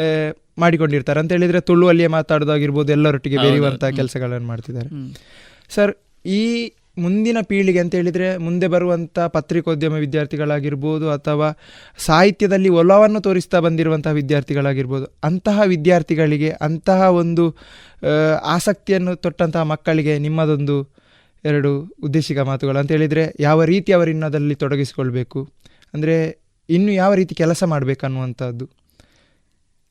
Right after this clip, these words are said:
Speaker 2: ಸ-, ಪತ್ರಿಕೋದ್ಯಮ ವಿದ್ಯಾರ್ಥಿಗಳಂತ ಹೇಳುವಾಗ ನಂಗೆ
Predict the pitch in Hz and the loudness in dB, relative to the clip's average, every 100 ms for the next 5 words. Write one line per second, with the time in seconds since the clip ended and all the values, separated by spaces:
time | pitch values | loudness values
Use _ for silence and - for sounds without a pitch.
0 | _ _ _ _ - 147 135 - 208 226 | _ _ _ _ -10 -10 -10 -12 -6 -4
1 | 208 220 214 196 185 170 156 151 151 160 | -2 -4 -2 -4 -4 -4 -6 -6 -8 -8
2 | 180 190 185 175 165 160 156 151 147 143 | -4 -4 -4 -10 -8 -8 -10 -8 -6 -6
3 | 156 123 117 123 143 156 143 143 139 135 | -6 -8 -8 -10 -10 -12 -12 -10 -10 -12
4 | 156 | -16